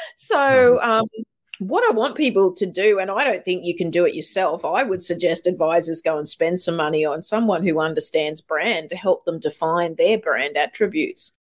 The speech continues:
Speaker 1: And they come out of understanding your core values, you know, and sometimes that sounds such a glib thing to say, but
Speaker 2: Mm.
Speaker 1: it took me a lot of years. And I worked with a guy, um, called Glenn Campbell from Braveheart. And if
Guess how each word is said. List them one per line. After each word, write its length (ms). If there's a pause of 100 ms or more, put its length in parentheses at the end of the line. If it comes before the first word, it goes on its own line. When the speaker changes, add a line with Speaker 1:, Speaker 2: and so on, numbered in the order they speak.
(100)
Speaker 1:
And 260
they 120
come 280
out 140
of 100
understanding 600
your 100
core 280
values, 640
you 60
know, 300
and 180
sometimes 640
that 200
sounds 340
such 160
a 40
glib 360
thing 300
to 120
say, 480
but 200 (180)
Speaker 2:
Mm. 220 (120)
Speaker 1:
it 120
took 220
me 200
a 60
lot 200
of 60
years. 360
And 140
I 180
worked 440
with 120
a 60
guy, 480
um, 540
called 280
Glenn 320
Campbell 480
from 220
Braveheart. 720
And 140
if 140